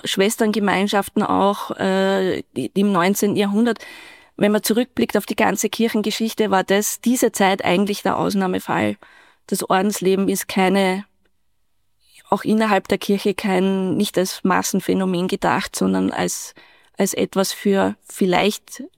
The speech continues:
durchaus wenige. Und, ähm, die Gelübde,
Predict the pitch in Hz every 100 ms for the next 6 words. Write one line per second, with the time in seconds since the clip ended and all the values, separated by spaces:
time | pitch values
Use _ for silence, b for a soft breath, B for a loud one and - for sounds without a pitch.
0 | _ - 196 196 180 - - 180 180 214
1 | - 139 208 b b b b b b _
2 | - 190 196 196 185 - 196 190 185 190
3 | 202 _ _ b b b b b _ _
4 | _ _ - 214 - 214 240 - - 240
5 | 220 208